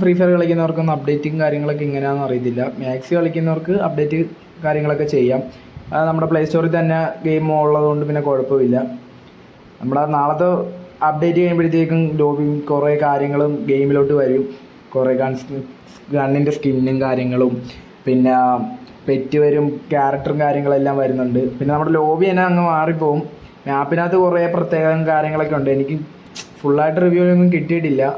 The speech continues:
എന്നാലും അറിഞ്ഞ കാര്യങ്ങളൊക്കെയാണ് ഞാൻ പറയുന്നത്. എന്തായാലും നമ്മുടെ മാപ്പിൻ്റെ കാര്യങ്ങളിൽ, ആ, നമ്മുടെ ആ പീക്കിലും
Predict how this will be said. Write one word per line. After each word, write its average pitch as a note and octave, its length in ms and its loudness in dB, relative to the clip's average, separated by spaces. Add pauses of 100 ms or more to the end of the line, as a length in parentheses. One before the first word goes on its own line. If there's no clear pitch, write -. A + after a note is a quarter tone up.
എന്നാലും C3 280 -2
അറിഞ്ഞ D3 300 -2
കാര്യങ്ങളൊക്കെയാണ് E3 640 -2
ഞാൻ D3 100 -4 (640)
പറയുന്നത്. C3+ 460 0 (840)
എന്തായാലും C#3+ 240 0
നമ്മുടെ E3 240 0
മാപ്പിൻ്റെ D#3 600 0
കാര്യങ്ങളിൽ, E3 460 2 (360)
ആ, - 0 - (500)
നമ്മുടെ C3+ 320 -2
ആ C#3 80 0 (240)
പീക്കിലും C#3+ 720 -2